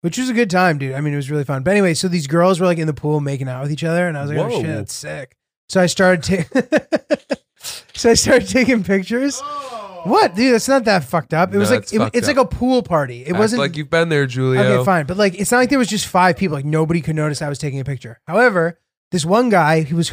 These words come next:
Speaker 1: taking a picture, kissing the giant bottle of rosé,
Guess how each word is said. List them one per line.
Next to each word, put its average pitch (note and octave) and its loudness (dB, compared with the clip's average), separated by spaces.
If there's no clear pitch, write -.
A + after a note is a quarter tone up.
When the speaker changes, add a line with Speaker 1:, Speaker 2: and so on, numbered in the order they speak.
Speaker 1:
taking F3 -2
a D3+ -4
picture, E3+ -6
kissing F3 0
the D#3 -2
giant D#3 0
bottle D#3 0
of C#3 -2
rosé, C#3+ 0